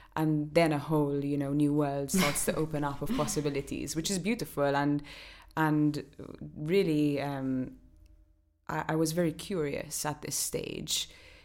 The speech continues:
Speaker 1: It was, it was really wonderful to start to explore all of this idea of how, uh, yoga was gifting me other things and not
Speaker 2: Mm.
Speaker 1: just, you know, benefiting my body.
Speaker 2: Yeah,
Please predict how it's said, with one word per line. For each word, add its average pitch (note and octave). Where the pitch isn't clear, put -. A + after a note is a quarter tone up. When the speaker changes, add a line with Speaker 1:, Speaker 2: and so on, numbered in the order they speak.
Speaker 1:
It -
was, D3+
it -
was D3+
really D#3+
wonderful D3+
to C#3+
start D3
to D3
explore C#3+
all D#3
of C#3+
this C#3+
idea D3
of C#3+
how, C#3+
uh, C#3
yoga D#3
was D3
gifting D#3
me C#3+
other C#3
things C#3
and C#3
not F3+
Speaker 2:
Mm. F3+
Speaker 1:
just, -
you C#3+
know, C3+
benefiting C#3
my C3+
body. C3+
Speaker 2:
Yeah, E3+